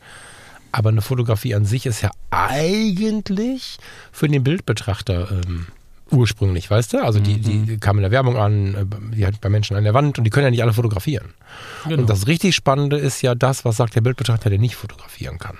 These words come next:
Speaker 1: Finde ich viel spannender als der Superfotograf. Ich mag das, mit, mich mit euch allen auszutauschen, voll geil. Auf der Fotopia werden wir wieder viel Spaß damit haben. Aber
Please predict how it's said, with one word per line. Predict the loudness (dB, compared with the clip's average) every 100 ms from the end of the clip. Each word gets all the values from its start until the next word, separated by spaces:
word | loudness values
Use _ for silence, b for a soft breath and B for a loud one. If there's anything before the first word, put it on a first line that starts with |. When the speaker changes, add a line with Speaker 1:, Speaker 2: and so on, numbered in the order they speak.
| -12 -2
Speaker 1:
Finde | 0
ich | 0
viel | 0 0 0
spannender | -2 -2 0 0 0
als | -2 -2
der | 0 0 0
Superfotograf. | 0 -2 -2 -4 -2 -4
Ich | -2
mag | 0 0
das, | -2 -6
mit, | -4 -4 -2 -2
mich | -2 0 -2
mit | 0
euch | 0 0
allen | -2
auszutauschen, | -2 -4 -2 -2 0 -2
voll | -2 -2
geil. | 0 0 -2 B B B B B B
Auf |
der | -2
Fotopia | 0 0 2 2
werden | 2 2
wir | 2
wieder | 2 2
viel | 0
Spaß | 2 0
damit | 2 0 0
haben. | -2 0
Aber | 0 0 0 2 2 2 0